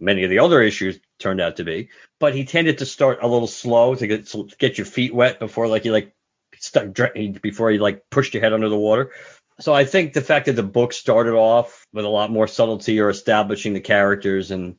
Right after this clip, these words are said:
the, trying to establish the world that, and, and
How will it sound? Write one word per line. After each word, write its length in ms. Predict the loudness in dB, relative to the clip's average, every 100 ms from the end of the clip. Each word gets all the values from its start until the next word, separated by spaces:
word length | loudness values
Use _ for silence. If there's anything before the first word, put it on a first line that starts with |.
| _
the, 240 | -6 -6 -10
trying 360 | -2 2 4 2
to 80 | -2
establish 440 | 2 2 2 0
the 100 | -2
world 440 | 0 2 2 -2 -10 _
that, 200 | -2 2
and, 260 | 2 -2 -8 -6
and 540 | -4 -2 -2 -6 -8